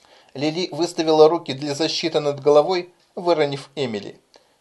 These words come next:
Я снова взмахнула лампой, и она скатилась с кровати на карачках, словно животное, даже не пытаясь защититься.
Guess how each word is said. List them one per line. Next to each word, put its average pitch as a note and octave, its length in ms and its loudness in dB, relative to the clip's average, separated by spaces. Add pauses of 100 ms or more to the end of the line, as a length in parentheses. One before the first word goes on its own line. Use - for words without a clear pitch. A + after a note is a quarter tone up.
(120)
Я F3+ 340 6
снова F3 320 0
взмахнула D3+ 560 0
лампой, E3 440 4
и F3 120 -8
она F3 200 4
скатилась D#3+ 540 -4
с - 60 -14
кровати D#3 420 4
на D#3 220 -4
карачках, - 640 2 (280)
словно F#3 400 2
животное, B2+ 800 -2
даже F3 300 4
не D#3+ 100 -8
пытаясь D3+ 440 0
защититься. C#3+ 880 -10